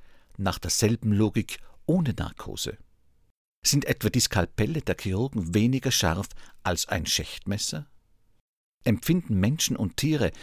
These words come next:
Schnittverletzungen total unterschiedlich? Menschen ja, Tiere nein? Wieso werden beim ordnungsgemäßen Schächten Luft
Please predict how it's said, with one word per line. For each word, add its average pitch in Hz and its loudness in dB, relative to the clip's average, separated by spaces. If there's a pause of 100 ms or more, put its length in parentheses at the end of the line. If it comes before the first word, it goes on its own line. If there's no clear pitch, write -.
(160)
Schnittverletzungen 95 0
total - -2
unterschiedlich? 107 -8 (240)
Menschen 90 0
ja, 87 2 (280)
Tiere 92 0
nein? 78 -4 (1200)
Wieso 143 4 (200)
werden 113 4
beim 92 2
ordnungsgemäßen 131 -2
Schächten - -6 (280)
Luft 123 -2